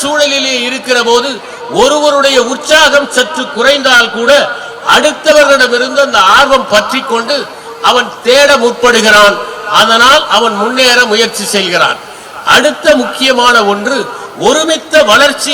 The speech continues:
என்பது பள்ளிக்கூடத்தில் தான் சாத்தியம். தனியாக படிக்கிற போது அவன் என்னதான் மின்னணு சாதனத்தில் பலவற்றையும் கற்றுக்கொண்டாலும், அதிகமாக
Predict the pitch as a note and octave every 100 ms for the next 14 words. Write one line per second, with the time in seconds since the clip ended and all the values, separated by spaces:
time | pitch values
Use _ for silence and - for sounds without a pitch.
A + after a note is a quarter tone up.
0 | B3+ A3+ A#3+ C4+ - G#3+ C4 D4+ - C4
1 | B3 - A#3+ A3 A#3 C4+ - A3+ G#3+ A#3+
2 | A3+ F3+ - - - - - G#3+ D4+ D#4+
3 | D#4 C#4+ C4+ - A3+ A#3 A#3 G#3+ F#3 E3+
4 | E3+ A#3 - - - F3+ A3+ F3 F3+ A#3+
5 | B3+ C4+ D#4 D4 C4+ C#4 C#4+ C4+ B3 B3
6 | B3 A#3 - A#3 F#3+ - - - - -
7 | - F#3+ C#4 C#4+ C#4+ D#4 E4 - - -
8 | C4+ G#3+ A#3 G#3+ G3+ F#3 D#3+ - - -
9 | - G#3 D4 D4+ D4+ D#4 D4